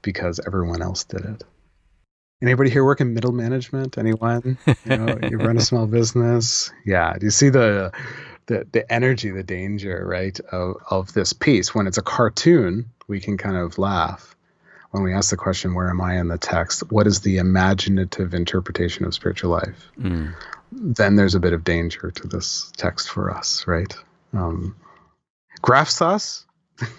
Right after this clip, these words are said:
Speaker 1: That was great. I've never thought about it before. Uh, you, you, you noted a bunch of kind of meanings or, or a couple of meanings that I hadn't thought of for graft sauce.
Speaker 2: Yeah, normally if someone talked about graft, I would regard it as hard work. Uh, where I come from, people would say,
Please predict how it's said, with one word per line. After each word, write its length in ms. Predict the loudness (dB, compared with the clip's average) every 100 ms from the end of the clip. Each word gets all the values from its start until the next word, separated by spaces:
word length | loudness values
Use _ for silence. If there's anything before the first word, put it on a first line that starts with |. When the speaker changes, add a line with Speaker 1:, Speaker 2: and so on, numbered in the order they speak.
| 0
Speaker 1:
That 120 | 0
was 80 | 0
great. 240 | -4 -6
I've 220 | -4 -4 -4
never 180 | -4
thought 220 | -2 -2 -2
about 180 | -6
it 80 | -6
before. 520 | -6 -6 -4 -4 -4 -8 -14 -12 -14 -16 -4
Uh, 140 | -2 0
you, 260 | -2 -4 -6 -10 -10 -10
you, 520 | -8 -8 -4 4 8 8
you 200 | 6 6
noted 320 | 6 6 4
a 40 |
bunch 300 | 2 0 0
of 100 | -6 -4
kind 140 | -4
of 160 | -2 -2
meanings 440 | 0 2 0 0
or, 200 | 0 0
or 160 | 0 0
a 40 |
couple 280 | 0 0 0
of 100 | 0
meanings 340 | -2 -4 -6 -6
that 80 | -4
I 60 | -4
hadn't 220 | -6 -6
thought 180 | -2 -2
of 120 | -2
for 120 | -4
graft 420 | 0 0 0 -2 -8
sauce. 540 | -8 -8 -8 -12 -16 -20 -20 -2
Speaker 2:
Yeah, 180 | 0 2
normally 680 | 2 2 2 2 2 -2 -6 -4
if 60 |
someone 220 | 2 2 2
talked 160 | 0
about 240 | 2 2 2
graft, 460 | 2 4 2 -2
I 100 | 0
would 200 | 0 -2 -8
regard 360 | -6 -2 -2
it 120 | -2
as 120 | -6 -8
hard 360 | -2 0 0 -2
work. 400 | -8 -8 -14 -20 _ _ -10
Uh, 80 |
where 240 | -8 0 0
I 100 | 0
come 160 | -2
from, 220 | -4 -6 -6
people 180 | -4 -4
would 60 |
say, 380 | 0 4 4